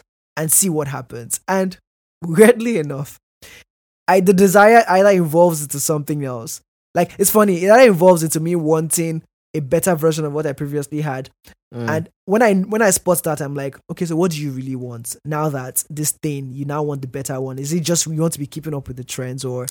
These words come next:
Speaker 2: Yeah.
Speaker 1: in that kind of way?" Or I realized that that was just a moment. That was just a, because sometimes you're exposed to,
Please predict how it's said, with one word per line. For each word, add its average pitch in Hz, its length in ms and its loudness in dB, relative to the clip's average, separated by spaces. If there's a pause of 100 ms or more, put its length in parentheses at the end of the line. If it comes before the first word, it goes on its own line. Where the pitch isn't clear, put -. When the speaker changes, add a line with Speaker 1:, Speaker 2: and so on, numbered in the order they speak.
Speaker 2:
Yeah. 113 440 2
Speaker 1:
in 151 120 -4
that 156 160 -2
kind 143 200 -4
of 135 180 -6
way?" 139 220 -4 (280)
Or 202 420 8
I 165 80 0
realized 175 600 2
that 151 260 -2 (220)
that 185 120 2
was 170 140 0
just 156 220 -4
a 139 80 -8
moment. 139 580 -10 (160)
That 156 180 -2
was 165 240 2
just 151 360 -4
a, 135 240 -8 (180)
because 196 220 2
sometimes 196 420 0
you're 170 80 -2
exposed 190 600 0
to, 147 220 -6